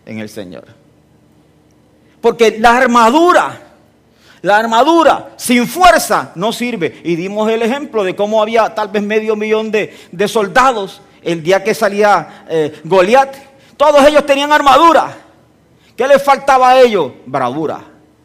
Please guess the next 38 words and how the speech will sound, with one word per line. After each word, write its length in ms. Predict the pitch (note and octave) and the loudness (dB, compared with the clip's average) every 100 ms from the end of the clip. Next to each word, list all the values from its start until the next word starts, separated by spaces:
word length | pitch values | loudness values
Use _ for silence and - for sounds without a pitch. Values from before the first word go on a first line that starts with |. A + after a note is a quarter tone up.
| _ _ _ _ _ _ _ _ _ _ _ _ _ | _ _ _ _ _ _ _ _ _ _ _ _ _
Todos 260 | D4 D#4 C#4 | 2 2 2
tenían 260 | C#4+ D4 | -2 -2
armadura, 480 | D4 C4+ C4+ D4+ C4+ | -2 2 2 4 2
pero 160 | A#3+ B3 | 2 4
la, 320 | A#3+ A#3 G#3+ | 4 4 2
la 120 | A#3 | 2
armadura 440 | A#3+ A#3+ A#3 D4 D#4 | 2 2 0 2 2
no 100 | D4+ | 4
los 180 | D4 C#4+ | 2 2
hizo 240 | C#4 C4+ | -2 0
bravos, 280 | G#3 G#3+ C4 | 2 2 2
la 140 | B3 G#3+ | 2 2
armadura, 460 | G#3+ A3 C#4 C#4+ | 0 -2 0 0
la 140 | A3 A3 | 0 -2
armadura 400 | G#3+ A3 C4 C#4 | 0 0 0 0
no 120 | C#4 | 2
los 240 | C#4+ C#4 C#4 | 2 0 -6
hizo 260 | C#4+ C4+ | -6 0
a 80 | A#3+ | 2
ellos, 180 | C4 B3+ | 2 0
no 120 | A#3+ | 0
los 100 | B3+ | 0
llevó 220 | B3 B3 | 0 0
a 20 | C4 | 0
ellos 160 | B3+ | 0
a 60 | A#3 | 0
enfrentar 480 | B3 A#3+ G#3+ A#3 A#3 | -2 -6 -4 -2 0
a 80 | |
Goliat. 560 | A3 G3+ A3 A3 - - | 0 0 0 -2 -6 -6
Llegó 240 | F3+ F3+ | -2 0
un 120 | A#3+ A#3+ | 0 0
nene 220 | C4+ C4+ | 0 -2
sin 180 | - A#3+ | -2 -2
armadura 560 | A#3 G#3 G#3+ A#3+ G3+ | -2 0 2 2 0
y 120 | E3 | 0
ese 160 | G#3+ A#3+ | -2 -2
lo 80 | A#3 | -6
enfrentó. 580 | G#3+ A#3 G3+ - A#2 | -4 -6 -8 -12 -16